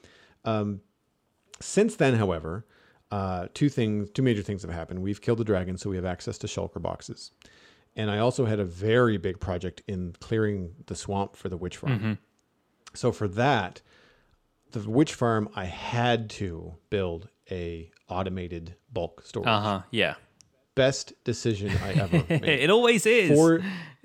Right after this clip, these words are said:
Speaker 1: for things, but it's, it's not like I'm storing every item in the game. This is not some crazy Tango Tech, you know, item elevator monster. It's a real simple, uh, it's got a, a water stream taking items across the top of hoppers,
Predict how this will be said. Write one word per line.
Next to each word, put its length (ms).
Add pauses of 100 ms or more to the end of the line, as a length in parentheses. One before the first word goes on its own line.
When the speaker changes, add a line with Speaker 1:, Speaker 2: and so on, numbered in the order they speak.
(220)
Speaker 1:
for 280
things, 380
but 200
it's, 260
it's 160
not 180
like 180
I'm 140
storing 360
every 240
item 160
in 60
the 60
game. 260
This 160
is 60
not 180
some 140
crazy 320
Tango 340
Tech, 320
you 60
know, 280
item 240
elevator 580
monster. 680 (440)
It's 180
a 80
real 340
simple, 640 (460)
uh, 380
it's 140
got 200 (240)
a, 460
a 40
water 360
stream 440
taking 320
items 280
across 300
the 80
top 280
of 60
hoppers, 520